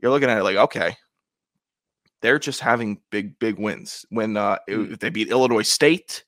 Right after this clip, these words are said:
Speaker 1: when they were ranked, if they were beating Northern Iowa when they were ranked, when they were beating South Dakota State when they were ranked, I'm sitting here like, "Oh,
Speaker 2: Yeah.
Speaker 1: these are playoff games. They're winning playoff games right now."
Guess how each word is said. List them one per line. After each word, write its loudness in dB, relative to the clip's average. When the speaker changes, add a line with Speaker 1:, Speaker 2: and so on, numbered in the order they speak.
Speaker 1:
when -2
they 4
were 6
ranked, 2
if -4
they -2
were 2
beating 2
Northern 2
Iowa 2
when -2
they 2
were 2
ranked, -2
when -6
they -4
were -4
beating -4
South 2
Dakota -2
State 0
when -2
they 2
were 2
ranked, -2
I'm -2
sitting -4
here 0
like, -2
"Oh, 4
Speaker 2:
Yeah. -2
Speaker 1:
these -4
are -6
playoff 4
games. -10
They're 4
winning 4
playoff 2
games -2
right -8
now." -14